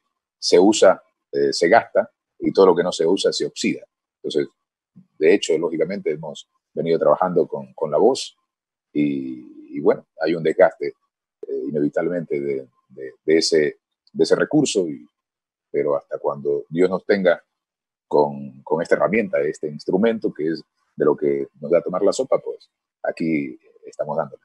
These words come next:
Y para mantener, eh, eh, eh, ese, esa resistencia de poder, eh, eh, estar vigente, cumplir <clears throat> con los trabajos, los requerimientos de quienes te exigen siempre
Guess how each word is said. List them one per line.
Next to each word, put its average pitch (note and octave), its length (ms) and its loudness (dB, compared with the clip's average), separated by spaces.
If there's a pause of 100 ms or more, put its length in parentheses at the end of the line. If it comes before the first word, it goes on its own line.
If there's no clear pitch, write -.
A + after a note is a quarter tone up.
(120)
Y - 60 -14
para E2 200 4
mantener, G2+ 480 2 (580)
eh, D#2+ 800 2
eh, E2+ 320 -6
eh, G#2 240 0
ese, B2 540 4 (200)
esa C3 220 4
resistencia G#2+ 720 0
de D2+ 80 -4
poder, F#2+ 440 2 (360)
eh, C#2 240 -6
eh, D2+ 260 -2
estar G2+ 720 4
vigente, G2+ 1000 0
cumplir A#2+ 640 2 (400)
<clears throat> B2+ 300 -2
con F2 260 2
los D#2 380 2 (120)
trabajos, F#2+ 480 4
los D#2+ 140 -8
requerimientos F2 720 -6 (120)
de D2 140 -14
quienes D2+ 460 -12 (400)
te F#2 80 2
exigen F#2+ 460 2
siempre D#2+ 500 -2